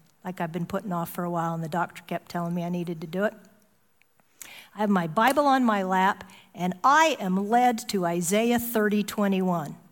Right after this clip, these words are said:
Awesome verse, but I read, I, I read Isaiah thirty twenty-two. Do you know what the last part of Isaiah thirty twenty-two says in the N I V version? "Throw them away like a menstrual cloth and say, 'Away with you!'" Exclamation point.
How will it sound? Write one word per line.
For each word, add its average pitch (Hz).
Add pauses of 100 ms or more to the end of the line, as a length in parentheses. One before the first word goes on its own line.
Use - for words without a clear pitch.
(200)
Awesome 185
verse, 185 (220)
but 185
I 190
read, 240 (320)
I, 208 (120)
I 185
read 233
Isaiah 185
thirty 185
twenty-two. 180 (240)
Do 202
you 220
know 269
what 330
the 196
last 180
part 254
of 190
Isaiah 202 (420)
thirty 208
twenty-two 214
says 220
in 185
the 180
N 196
I 190
V 196
version? 196 (1080)
"Throw 277
them 277
away 220
like 196
a 190
menstrual 190
cloth 175
and 175
say, 196
'Away 185
with 185
you!'" 160 (520)
Exclamation 185
point. 143